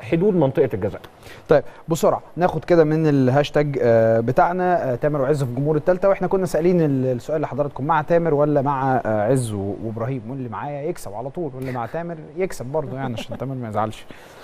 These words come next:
Speaker 2: طيب، محمد سعد، مساء الفل عليك يا سلطان، على تامر وعز. انا من رايي السبب في كل اللي بيحصل ده في بواليا بسبب موسيماني، من الاول حط اللاعب تحت ضغط وشبه متاكد اللاعب فقد الثقه في، آه، نفسه.
Speaker 1: ايوه يا
Speaker 2: آه،
Speaker 1: جماعه، طب وفين دور بقى والتر بواليا؟ يعني
Speaker 2: آه،
Speaker 1: عشان خاطر
Speaker 2: بالظبط.
Speaker 1: هو احنا كل شويه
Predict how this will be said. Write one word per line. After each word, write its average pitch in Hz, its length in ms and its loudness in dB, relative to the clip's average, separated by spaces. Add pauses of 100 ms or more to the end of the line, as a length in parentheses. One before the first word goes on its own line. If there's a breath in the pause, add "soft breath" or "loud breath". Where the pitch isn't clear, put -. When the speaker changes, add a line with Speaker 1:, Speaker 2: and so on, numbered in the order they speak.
(320 loud breath)
Speaker 2:
طيب، 113 320 2
محمد 147 320 2
سعد، 123 220 4
مساء 104 160 0
الفل 143 160 0
عليك 147 140 4
يا 147 60 -2
سلطان، 139 300 -2
على 139 120 2
تامر 139 220 2
وعز. 139 260 6
انا 139 120 4
من 123 60 4
رايي 139 140 6
السبب 143 200 2
في - 140 -4
كل 151 80 2
اللي 143 80 2
بيحصل 143 260 0
ده 143 80 2
في 127 100 -6
بواليا 139 260 2
بسبب 135 240 2
موسيماني، 135 360 0
من 135 60 2
الاول 123 220 4
حط - 200 -2
اللاعب 135 220 2
تحت - 180 -4
ضغط 151 300 -2
وشبه 123 400 0
متاكد 127 520 0 (360 loud breath)
اللاعب 135 240 6
فقد - 240 -2
الثقه 139 380 0
في، 135 400 -2
آه، 101 120 0
نفسه. 95 320 -6 (340 loud breath)
Speaker 1:
ايوه 214 220 8
يا 131 60 6
Speaker 2:
آه، 131 40 4
Speaker 1:
جماعه، 165 180 2
طب 151 180 0
وفين 175 260 0
دور 170 140 4
بقى 143 260 4
والتر 131 260 4
بواليا؟ 104 400 4 (400 soft breath)
يعني 117 200 4
Speaker 2:
آه، - 20 4
Speaker 1:
عشان 117 180 4
خاطر 196 260 4
Speaker 2:
بالظبط. 147 280 2
Speaker 1:
هو 139 100 6
احنا 180 180 2
كل 202 220 0
شويه 190 380 4